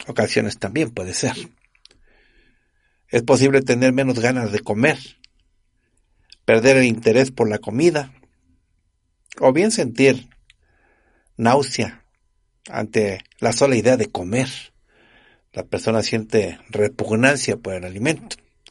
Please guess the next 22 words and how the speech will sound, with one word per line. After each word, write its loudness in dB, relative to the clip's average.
Cosa 0
extraña, 0
pero 0
sucede -2
más 2
veces 0
de 4
las -6
que -6
imaginamos. -6
Ahora, 4
junto -2
con 4
la 2
pérdida 4
de 6
apetito, 0
como -6
consecuencia 0
es 0
posible 0
experimentar -4